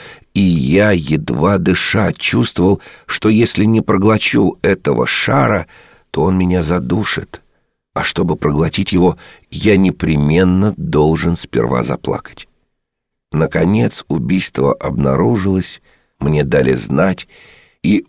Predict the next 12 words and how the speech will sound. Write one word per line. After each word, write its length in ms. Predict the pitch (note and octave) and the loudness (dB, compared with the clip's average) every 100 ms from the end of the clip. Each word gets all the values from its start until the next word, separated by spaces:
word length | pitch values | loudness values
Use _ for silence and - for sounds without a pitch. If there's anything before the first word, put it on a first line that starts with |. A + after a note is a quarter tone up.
| - | 0
опрометью 720 | D3+ D3+ - G#2+ G2+ - F#2+ | 2 4 2 2 2 2 2
добежав 500 | F2+ F2 D#2+ A2 F#2 | 4 2 2 2 2
домой, 380 | E2+ F2+ A#2+ G2+ | 2 2 2 2
я 140 | F#2 | 2
упал 320 | F2 - F#2+ | 2 2 2
на 160 | F2+ F2 | 4 2
тело 300 | - F#2+ E2+ | 2 2 2
своей 300 | - F#2 F2+ | 2 2 2
жены 420 | D2 E2 G#2 F#2 - - _ | 2 2 2 0 -6 -20 _
в 180 | - E2 | -6 0
непритворном 1080 | F2+ F2 - D2 - A#1+ D2+ D#2 C#2 C2+ - _ _ _ _ | 2 2 0 -4 -4 0 2 2 2 0 -2 _ _ _ _
обмороке. 720 | D#2+ D2 - G#1 - - - | -2 0 -2 -4 -6 -10 -18